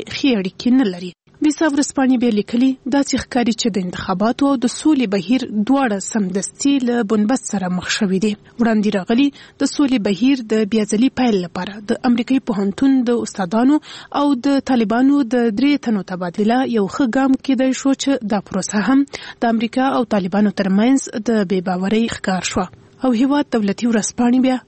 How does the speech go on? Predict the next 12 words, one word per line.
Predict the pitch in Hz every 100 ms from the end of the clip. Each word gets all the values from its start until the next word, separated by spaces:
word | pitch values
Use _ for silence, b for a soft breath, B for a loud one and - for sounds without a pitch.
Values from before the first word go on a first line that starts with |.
| 240
د | 254 269
رایو | 277 269
د | 208 190 196
بیا | 185 -
شمېرنې | 214 190 240 262 226
د | 202 -
پیل | 254 214 175
هرکلی | 196 - 208 190 -
کړی. | 202 196 - - - 240
وړاندې | 233 226 214 208
راغلي، | 170 226 277 269 b
د | -